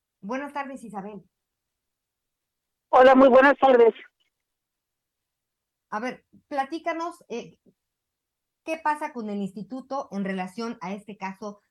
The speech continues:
Speaker 1: de, de la joven Margarita Ceseña?
Speaker 2: Bueno, más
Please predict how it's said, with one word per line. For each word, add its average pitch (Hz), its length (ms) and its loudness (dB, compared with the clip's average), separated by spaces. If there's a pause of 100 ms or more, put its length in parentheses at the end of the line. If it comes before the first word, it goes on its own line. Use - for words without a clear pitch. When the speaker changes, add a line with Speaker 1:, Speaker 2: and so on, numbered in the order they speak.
Speaker 1:
de, 180 320 -12
de 180 100 -12
la 170 100 -14
joven 202 280 -12
Margarita 170 500 -12
Ceseña? 139 480 -20 (3250)
Speaker 2:
Bueno, 240 440 0 (260)
más 208 420 2